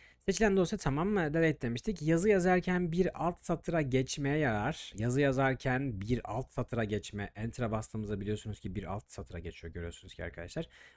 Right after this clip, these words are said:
O yüzden buna bir dört diyelim. Başka tuşlar ile birlikte kullandığında basılı tutarak farklı görevleri vardır. Tek başına bir görevi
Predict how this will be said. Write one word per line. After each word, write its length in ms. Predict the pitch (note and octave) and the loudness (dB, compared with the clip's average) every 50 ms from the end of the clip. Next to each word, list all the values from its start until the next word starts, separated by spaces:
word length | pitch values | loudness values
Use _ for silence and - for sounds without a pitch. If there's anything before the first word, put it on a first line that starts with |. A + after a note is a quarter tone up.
| _ - | _ -8
O 80 | A#2+ | -6
yüzden 220 | A2+ G2+ G2+ F#2 F#2+ | -4 -4 -4 -4 -6
buna 160 | F#2+ F2 E2+ | -6 -6 -8
bir 140 | F2+ F2 F2 | -8 -6 -4
dört 240 | G2+ A2+ B2 B2 - | -4 -4 -4 -4 -4
diyelim. 240 | B2 A#2+ B2 B2+ - _ - - - - - - - _ - | -4 -4 -4 -4 -8 _ -20 -20 -20 -20 -20 -20 -14 _ 0
Başka 280 | A#2+ C3+ - - - A3 | 0 0 0 0 -2 -2
tuşlar 360 | A3 - F#3+ - - G3+ F#3 | -2 -4 -8 -2 0 0 2
ile 200 | F3+ E3+ E3+ D3+ | 2 2 0 0
birlikte 360 | D#3 D3+ D3 D3 - - E3+ | 0 -2 -2 -4 -4 -4 -4
kullandığında 800 | D#3 - - C#3+ C3+ C3+ C3+ C3+ B2+ B2 G#2+ G#2 G#2+ G#2+ G2+ G2 | -4 -6 -6 -4 -2 -2 -2 -2 -2 -2 -2 -2 -2 -4 -2 -2
basılı 280 | A2 A#2+ - - D#3+ | -2 -2 -2 -4 -6
tutarak 420 | E3 - - - G2+ F#2 A2+ - _ | -6 -6 -4 -4 -2 -2 -4 -6 _
farklı 400 | - - - C3+ C3+ C3 - F#3+ | -12 -4 -2 -2 -2 -2 -4 -4
görevleri 480 | F3 D3+ C#3+ C3 A#2+ G#2+ G#2 F#2 F2 | 0 0 0 2 2 0 0 -2 -2
vardır. 280 | F2+ F2 F2+ A2+ E3 E3+ - | -4 -4 -6 -6 -8 -8 -6
Tek 220 | - E3 D#3 - | -6 -6 -4 -4
başına 300 | B2+ A2+ - - G#2 G#2+ | -6 -6 -6 -6 -6 -4
bir 80 | C3+ C3+ | -4 -2
görevi 440 | A2 G#2 G2 G2 G#2+ C#3+ F3 F#3 | -2 -2 -2 0 0 0 0 -2